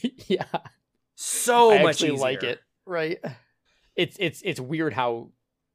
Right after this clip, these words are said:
Speaker 1: that, I mean, it's just, it's just sort of strange how we all have our opinions about that, right? How, how,
Speaker 2: Yeah.
Speaker 1: what, what,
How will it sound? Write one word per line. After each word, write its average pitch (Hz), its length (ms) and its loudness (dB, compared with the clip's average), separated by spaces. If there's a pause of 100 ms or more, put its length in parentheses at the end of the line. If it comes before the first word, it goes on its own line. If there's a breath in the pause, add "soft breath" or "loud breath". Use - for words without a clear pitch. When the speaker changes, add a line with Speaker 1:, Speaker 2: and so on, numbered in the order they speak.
(240)
Speaker 1:
that, 127 280 -8
I 127 60 -10
mean, 135 160 -10
it's 131 140 -10
just, 156 200 -10
it's 202 120 -8
just 185 100 -8
sort 202 120 0
of 151 80 -2
strange 156 260 -8
how 131 80 -8
we 135 60 -6
all 127 140 -4
have 123 160 -6
our 113 300 -6
opinions 117 420 -14
about 101 260 -14
that, 98 240 -14
right? 113 260 -12
How, 117 180 -12
how, - 160 -10
Speaker 2:
Yeah. 110 200 0
Speaker 1:
what, 117 200 -10
what, 131 260 -10